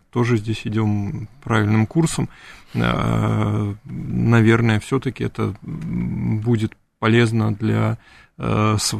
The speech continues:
своей экономики, э, взращивать, э, те кадры, которые будут, э, в значительной степени, э, проектировать, м, то, чего будет потом впоследствии работать, э, в, на машиностроительных предприятиях.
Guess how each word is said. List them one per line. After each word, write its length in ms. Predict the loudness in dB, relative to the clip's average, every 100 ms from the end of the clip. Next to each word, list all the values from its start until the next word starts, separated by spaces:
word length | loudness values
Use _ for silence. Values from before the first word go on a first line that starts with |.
| -8
своей 400 | -2 2 4 4
экономики, 600 | 4 4 6 4 0 -12 -14 -20 -4
э, 220 | 0 0
взращивать, 800 | 0 2 4 4 2 0 -2 -4 -12
э, 480 | -8 -4 -4 -4 -6 _
те 140 | -4 0
кадры, 340 | 2 2 2
которые 380 | 0 -4 2 2
будут, 640 | 6 6 6 6 2 -6 _
э, 60 | -10
в 480 | -6 -4 -4 -4 2
значительной 540 | 2 2 0 0 -4
степени, 540 | 0 0 0 0 -2 -2 -12 -20 _ -8
э, 1120 | -4 -2 -2 -2 -2 -2 -2 -2 -2 -4 -8 -4
проектировать, 800 | 4 4 4 2 6 6 4 -2 _ _ _ -2
м, 240 | 2 2
то, 340 | 4 4 4 4
чего 340 | 0 2 2
будет 320 | 4 2 2
потом 420 | -4 0 2 2 -2 _
впоследствии 540 | -10 -2 0 0 -2 0
работать, 560 | 2 2 0 -2 -6 -10
э, 40 | -6 -4 -4 -4
в, 340 | -2 0 2 4
на 120 | 6
машиностроительных 840 | 6 6 4 4 0 -2 -2 -8
предприятиях. 520 | -8 -8 -6 -6 -8